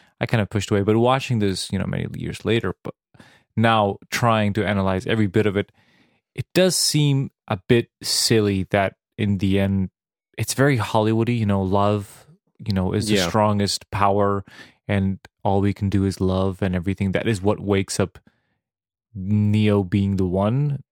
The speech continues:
Speaker 1: It, it kind of undermines the whole thing of him dying and,
Speaker 2: I don't
Speaker 1: and
Speaker 2: think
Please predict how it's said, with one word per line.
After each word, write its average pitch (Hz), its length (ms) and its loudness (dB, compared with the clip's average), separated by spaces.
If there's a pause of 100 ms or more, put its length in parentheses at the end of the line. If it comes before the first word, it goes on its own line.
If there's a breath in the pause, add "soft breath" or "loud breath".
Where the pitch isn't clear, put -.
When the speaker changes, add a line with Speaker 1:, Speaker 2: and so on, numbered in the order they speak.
(120)
Speaker 1:
It, - 280 -12 (540)
it 123 100 -2
kind 147 160 4
of 131 100 0
undermines 117 640 2
the 107 80 0
whole 104 220 2
thing 104 240 0
of 98 100 0
him 101 220 2
dying 101 500 0
and, 117 140 0
Speaker 2:
I 135 40 4
don't 113 100 4
Speaker 1:
and 110 80 0
Speaker 2:
think - 40 -4